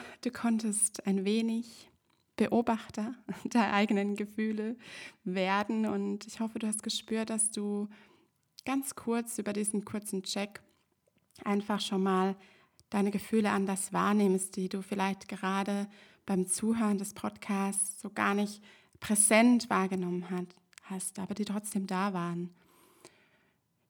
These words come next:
Ja, vielleicht kannst du das ja die nächsten Tage in, in der Woche einfach mal für dich üben und teile gerne deine Erkenntnisse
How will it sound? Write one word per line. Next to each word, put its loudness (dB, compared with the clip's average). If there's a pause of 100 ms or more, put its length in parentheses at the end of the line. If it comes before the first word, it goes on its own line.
(300)
Ja, -2 (600)
vielleicht 4
kannst 2
du 0
das -2
ja 2
die 0
nächsten 0 (380)
Tage -2 (360)
in, -8
in 0
der -4
Woche -2
einfach -2
mal 0
für -6
dich -4
üben 4
und -2 (360)
teile 2
gerne 2
deine 0
Erkenntnisse 2